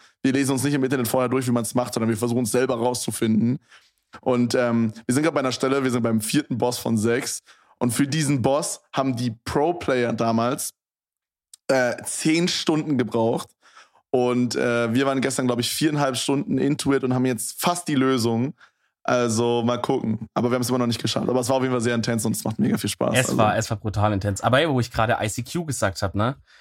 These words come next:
Speaker 2: Hab ich
Speaker 1: Mhm.
Speaker 2: jetzt gerade, während du erzählt hast, drüber nachgedacht. I C Q, war das, war das nur zum Chatten oder konnte man da auch reden?
Speaker 1: Nee, ich glaub, man konnte da auch telefonieren, aber das, was die meisten Leute gemacht haben, war so dieses Billardspiel da spielen,
Speaker 2: Oh,
Speaker 1: oder?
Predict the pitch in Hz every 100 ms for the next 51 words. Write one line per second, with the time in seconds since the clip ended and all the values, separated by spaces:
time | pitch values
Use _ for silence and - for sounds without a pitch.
0 | _ - 131 135 143 123 123 101 117 123
1 | 117 131 131 123 120 104 101 135 - 101
2 | 117 - - - _ 120 120 110 - 123
3 | 143 107 - - - _ - 110 107 123
4 | 120 101 - 120 - 165 240 - 196 120
5 | 107 92 90 101 98 92 87 _ _ _
6 | _ _ _ 113 127 127 135 156 151 147
7 | 160 190 190 175 147 143 - 143 - 135
8 | 139 123 120 120 135 - 127 135 131 135
9 | 127 117 123 120 127 120 120 113 113 107
10 | 104 135 147 135 107 - 123 117 117 -
11 | 117 113 107 98